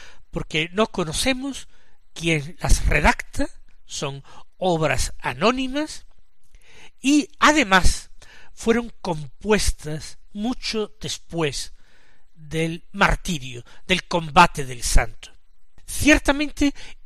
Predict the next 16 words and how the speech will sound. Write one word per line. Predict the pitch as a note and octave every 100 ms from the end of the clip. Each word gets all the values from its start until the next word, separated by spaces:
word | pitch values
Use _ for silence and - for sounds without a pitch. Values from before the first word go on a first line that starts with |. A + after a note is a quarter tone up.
| -
imitan | A3+ A#3+ D4 - F#3 F#3+ A3+ -
a | F3+
esas | E3 - F#3 F#3
actas | F3 - - D3+ - -
verdaderas. | D#3 B2 C3+ C#3+ A#2 A2+ - - -
Recordemos, | - - G3 F#3 A3+ A#3+ C4+ - -
entre | D3+ C3 - C#3 C#3
las | C3+ -
actas | F#3 F3+ - - D#3 - - - -
auténticas, | - D#3 - A3+ A#3+ - - - B3 C4+ - - - - - -
las | D#3+ C#3+
del | F3 D#3+
martirio | D#3+ D#3+ - B3 G#3
de | F3+
Santa | D3+ F3 D#3 D#3+
Perpetua | - D#3 - F#3+ - F3+ E3+